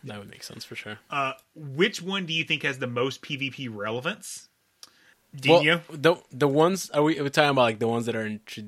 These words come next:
Speaker 1: like, possibly gonna come later, or the ones that we have
Speaker 2: Eh,
Speaker 1: now?
Speaker 2: both.
Speaker 1: I, I, like I said, I'm sticking with Mimikyu, because just given with the, the attacks that we have, you know, obviously we, we, we do have that dragon fighter. Uh,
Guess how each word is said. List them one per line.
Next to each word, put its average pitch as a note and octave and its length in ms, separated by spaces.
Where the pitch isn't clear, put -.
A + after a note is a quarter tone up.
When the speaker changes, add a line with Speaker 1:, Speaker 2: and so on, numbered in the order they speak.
Speaker 1:
like, G#2+ 200
possibly C3+ 580
gonna D3 280
come D3 180
later, D3+ 320
or B2+ 80
the B2 80
ones A#2+ 160
that A#2+ 100
we A#2 120
have A2+ 180
Speaker 2:
Eh, G#3+ 80
Speaker 1:
now? - 300
Speaker 2:
both. C#3+ 680
Speaker 1:
I, E3+ 240
I, D3+ 220
like D3 200
I C#3 60
said, B2 180
I'm B2 120
sticking D3 320
with B2+ 120
Mimikyu, G#2 400
because B2 240
just C#3 200
given D3+ 220
with D3 140
the, C3 160
the B2 160
attacks A2+ 340
that A#2+ 80
we A2 120
have, G#2+ 400
you G#2+ 100
know, G2+ 240
obviously D3 480
we, B2+ 200
we, B2 200
we A#2+ 140
do A#2+ 140
have A2+ 240
that G#2+ 320
dragon G#2+ 400
fighter. G#2+ 640
Uh, G#2 400